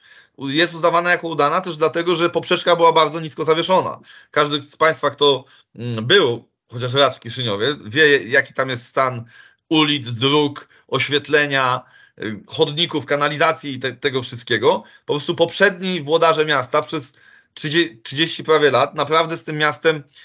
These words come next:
nic nie robili. Cieban zaczął widoczne, y, widoczne remonty, widoczną poprawę tej infrastruktury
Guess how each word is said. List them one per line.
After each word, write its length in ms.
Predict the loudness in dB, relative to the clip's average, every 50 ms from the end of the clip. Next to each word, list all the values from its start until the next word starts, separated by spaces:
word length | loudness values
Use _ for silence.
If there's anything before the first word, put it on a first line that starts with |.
| _ _ -8
nic 200 | -6 -6 -4 0
nie 100 | 2 4
robili. 460 | 4 4 4 2 -2 -2 -4 -8 -10 -12 -20 -20 _ _ _
Cieban 400 | -4 -4 -2 2 4 4 4 4
zaczął 540 | 2 2 2 2 2 0 -2 -2 -2 -4 -10
widoczne, 880 | -10 -8 -8 -2 2 2 2 2 0 -8 -4 -2 0 0 0 -2 -2 -4 -6 -8 -12 _ _ _ _ _ _ _ _ _ _ _ _ _ _
y, 40 | -2 -2 0 0 0 0 0 0 -2 -2 -4 -6 _ _ -6 -4
widoczne 440 | 0 4 4 2 2 2 0 2
remonty, 560 | 2 2 2 0 -2 -2 -4 -4 -4 -4 -4 -8 _ _ _ _ _ _ _ _
widoczną 640 | -12 -10 -8 -8 -2 0 0 0 0 0 -4 -4 2
poprawę 560 | 2 0 0 2 2 4 4 4 4 2 0
tej 140 | -2 -4 -6
infrastruktury 1080 | -6 -8 -10 -12 -12 -14 -16 -14 -4 -4 -4 -4 -4 -10 -8 -2 -2 0 0 0 -2